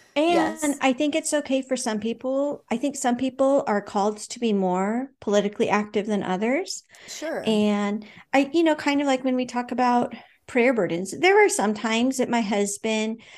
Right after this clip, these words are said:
Speaker 1: gets a little bit frustrated with me because I don't pay as much attention to what's going on, or the hot button things that are supposed to, like, meant to get me, d-, you know, like, all riled up. "Don't get me riled up." <laughs> And he's like, "Well, don't you care?"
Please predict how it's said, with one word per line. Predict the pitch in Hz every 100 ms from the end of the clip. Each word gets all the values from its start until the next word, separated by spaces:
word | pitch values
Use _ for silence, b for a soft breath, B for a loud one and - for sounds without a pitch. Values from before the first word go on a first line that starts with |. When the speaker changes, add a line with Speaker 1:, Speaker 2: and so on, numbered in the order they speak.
| B
Speaker 1:
gets | - - 240
a |
little | 214 214
bit | 214 233 226 - 202 _ _ _ -
frustrated | 220 208 - 214 208 196
with | 208 208
me | 202
because | 208 214 214
I | 208
don't | 202 190 -
pay | - 214 214
as | 202 208
much | 202 202
attention | 208 220 202 202 214
to | 208
what's | 208 -
going | - 196 185
on, | 180 185 220 320 B B B -
or | 277 277 233 202 208 208 B B
the | 240
hot | 226 233 226 -
button | 233 220 220
things | 226 220 226 233
that | - 311 -
are | 196 202
supposed | 208 - 220 214 -
to, |
like, | 202 180 - -
meant | 208 220 214 208 -
to | - 240
get | 220 -
me, | 220
d-, | 214 -
you | 233 220
know, | 208
like, | 202 202 196
all | 220 220
riled | 202 208 214 220
up. | 180 - _
"Don't | 220 180 208
get | 196
me | 196
riled | 190 175 190
up." | 208 - 269
<laughs> | -
And | 311
he's | 277
like, | 247 214
"Well, | 226
don't | 247 254
you | -
care?" | - 190 196 277